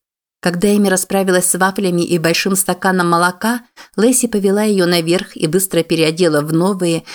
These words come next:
еще жестковатые джинсы и футболку с надписью "Шпилька", выведенной крупными блестящими буквами. Решиться на подобную покупку могла только Клэр.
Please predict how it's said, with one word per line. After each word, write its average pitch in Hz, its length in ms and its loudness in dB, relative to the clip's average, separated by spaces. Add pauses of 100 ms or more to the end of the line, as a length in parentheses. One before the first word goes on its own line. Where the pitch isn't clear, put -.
(120)
еще 185 240 -2
жестковатые 170 680 -2
джинсы 226 560 0 (340)
и 190 80 0
футболку 208 520 -2
с - 120 -6
надписью 190 600 -2
"Шпилька", 156 760 -4 (160)
выведенной 147 560 0
крупными 160 480 0
блестящими 160 720 -2
буквами. 165 640 -6 (380)
Решиться 170 420 0
на 156 100 0
подобную 156 540 0
покупку 165 880 -4
могла 147 360 0
только 147 360 -4
Клэр. 147 480 -4